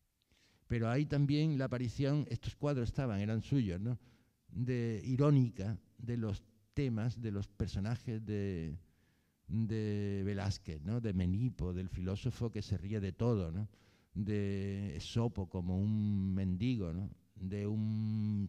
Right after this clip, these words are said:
soldado de los tercios viejo y desnudo. Bien, esta es la sala ochavada, ya voy a ir terminando, con las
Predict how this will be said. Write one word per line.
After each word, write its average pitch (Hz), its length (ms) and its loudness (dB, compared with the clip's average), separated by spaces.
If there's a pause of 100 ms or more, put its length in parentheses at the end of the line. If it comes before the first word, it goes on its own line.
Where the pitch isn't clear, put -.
soldado 101 520 -2
de 98 80 -2
los 92 180 -4
tercios 98 560 -4
viejo 104 480 -2
y 95 320 -2 (160)
desnudo. 92 680 0 (3000)
Bien, 110 360 -6
esta 107 320 -6
es 104 80 -4
la 92 140 -2
sala 92 280 -4
ochavada, 110 580 -4
ya 110 200 -2
voy 117 240 0
a 110 80 0
ir 101 400 -4
terminando, 71 640 -4 (600)
con 101 300 -2
las 90 540 -6